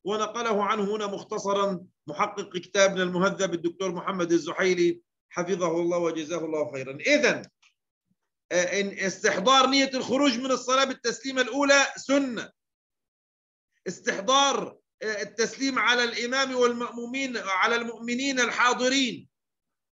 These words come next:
في التسليمتين وعلى الملائكة الحاضرين في التسليمتين سنة. فلو لم يستحضر نية الخروج من الصلاة ولو لم يستحضر نية التسليم على الحاضرين من المؤمنين ومن الملائكة الحاضرين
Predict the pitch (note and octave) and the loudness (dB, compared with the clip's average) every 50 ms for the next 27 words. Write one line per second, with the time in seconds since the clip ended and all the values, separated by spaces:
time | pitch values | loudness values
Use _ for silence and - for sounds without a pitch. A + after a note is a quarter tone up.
0 | _ - G3+ G#3 - A#3 A#3 - - A3 B3 A#3+ A#3+ A#3 A#3+ B3 B3 B3+ A#3+ A3+ | _ -6 -6 -2 0 0 0 0 0 -2 0 0 2 2 4 4 4 2 2 0
1 | A3+ A3+ G3+ A3+ A#3+ A#3+ A#3+ A#3 A#3 A#3+ A#3+ A#3+ A3+ A#3+ C#4 - C4 B3 A#3+ A#3+ | 0 2 2 2 2 2 0 -2 -2 -2 0 0 0 -2 -2 -2 -4 -6 -4 -6
2 | A3+ G#3 - A3 B3 B3 A#3 A#3+ B3 C4 C4+ B3+ A3 F3+ A#3+ - - A#3+ A3+ - | -8 -4 0 0 0 2 0 0 -2 -4 -4 -6 -6 -8 -10 -8 -6 -6 -6 -6
3 | - B3 A#3+ B3 B3 B3 B3+ B3+ C#4 C#4 B3+ - - D4 D4 B3+ G#3+ D#3+ - - | -4 -4 -2 0 0 4 4 4 4 4 0 -2 2 2 2 2 0 -4 -10 -14
4 | _ _ _ _ _ _ _ _ _ _ _ _ _ _ - A3+ A#3+ C4 C4 C4 | _ _ _ _ _ _ _ _ _ _ _ _ _ _ 0 4 4 6 6 6
5 | B3+ B3+ C4 C4 C4 A#3+ - - C4+ - G3+ G3+ A#3+ A3+ A3+ A#3+ C4 C4 C4 C4 | 6 4 4 4 0 0 0 0 -2 -2 0 2 2 2 2 0 0 0 0 2
6 | C4 B3 - G3 B3 C#4 C#4 C4 G#3+ F3 - - - _ _ _ _ _ _ _ | 0 -2 -2 -2 0 0 0 0 -2 -4 -6 -10 -16 _ _ _ _ _ _ _
7 | _ _ _ _ _ _ _ _ _ - F#3+ G#3+ A3+ A3+ A3+ - A3 A#3+ A#3+ A#3 | _ _ _ _ _ _ _ _ _ -6 -4 -4 -2 -4 -4 -4 -4 0 2 4
8 | G3+ F#3 G3 A3 A#3 B3 B3+ C4 C4 C4 C4 C4+ C4+ B3+ A#3+ - - B3 - G#3 | 4 4 4 2 2 2 2 2 2 0 0 0 -2 -4 -4 -4 -6 -8 -4 -2
9 | B3+ B3 B3+ B3+ C4 C4 B3+ C4 B3+ B3 - - B3 A#3+ - C4+ C4+ C4 B3+ A#3 | -2 -2 -2 -2 -4 -4 -4 -4 -6 -6 -4 -4 -4 -4 -4 -6 -2 0 2 2
10 | B3 C4 B3+ - - - B3 B3 A3+ C4 C4 C4 B3 G#3 - - _ _ _ _ | 4 2 2 2 2 2 2 2 2 -2 -4 -4 -6 -8 -10 -14 _ _ _ _
11 | F#3 A3+ A#3+ B3 B3+ B3+ C4 A#3+ B3 B3 B3 B3+ C4+ C4+ B3+ A#3 G#3+ G#3+ A3+ A#3+ | -6 -2 -2 0 0 -2 -2 -2 -2 0 0 2 2 0 0 2 2 2 2 0
12 | B3+ B3+ B3 B3 B3 A#3+ G#3+ G3+ A3+ A3+ A#3 A#3+ A#3+ A#3 C4 B3+ B3+ A#3+ A#3 A#3 | 0 0 0 0 0 0 -2 -2 -2 -2 0 0 2 2 0 0 0 0 0 0
13 | A#3 - - A#3 A#3+ A3 A#3+ A#3 B3 C#4 C#4+ C#4 A#3+ - | -2 0 2 0 2 2 2 0 0 0 -2 -4 -6 -10